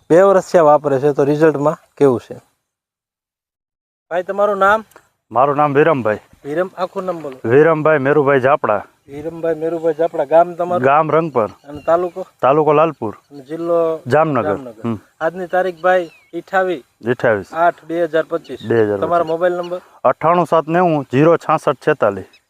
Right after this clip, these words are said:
Speaker 1: આ તમારે મગફળીનું વાવેતર છે.
Speaker 2: હા.
Speaker 1: તો ગયા વર્ષે તમે, અ, બે, અ, ઓમ રુદ્રા કેટલા વર્ષ છે વાપરો?
Speaker 2: અમે ગયા વર્ષે વાપર્યું હતું ને આ વર્ષે વાપર્યું છે. બે
Speaker 1: ગયા
Speaker 2: વર્ષથી વાપરું છું.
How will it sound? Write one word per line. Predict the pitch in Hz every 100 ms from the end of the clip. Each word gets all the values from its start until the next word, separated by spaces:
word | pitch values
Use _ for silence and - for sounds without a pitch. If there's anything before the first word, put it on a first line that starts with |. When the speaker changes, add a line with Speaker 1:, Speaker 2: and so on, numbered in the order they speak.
| _ _ _ _
Speaker 1:
આ | 165
તમારે | 190 202 208 202 196 - - - _
મગફળીનું | 160 180 - 185 175
વાવેતર | 156 156 139 135
છે. | - 131
Speaker 2:
હા. | 107 - _ _ _ _
Speaker 1:
તો | 147
ગયા | 151 185
વર્ષે | 202 196 - 208
તમે, | 202 202 202
અ, | 196 _ _ 170 160 156 156 - _ _ _
બે, | 190
અ, | 185 180 170 156 156 _
ઓમ | 175 202 208
રુદ્રા | 214 220
કેટલા | 208 220 226
વર્ષ | 208 185
છે | -
વાપરો? | 156 143 139 131
Speaker 2:
અમે | 127 151 156 143
ગયા | 131 160 185
વર્ષે | 185 -
વાપર્યું | 185 190 190 196
હતું | 185
ને | 170
આ | 175
વર્ષે | 175 -
વાપર્યું | 127 117 110 104 101
છે. | 104
બે | 135
Speaker 1:
ગયા | 165
Speaker 2:
વર્ષથી | 170 160 160
વાપરું | 156 160 120
છું. | 104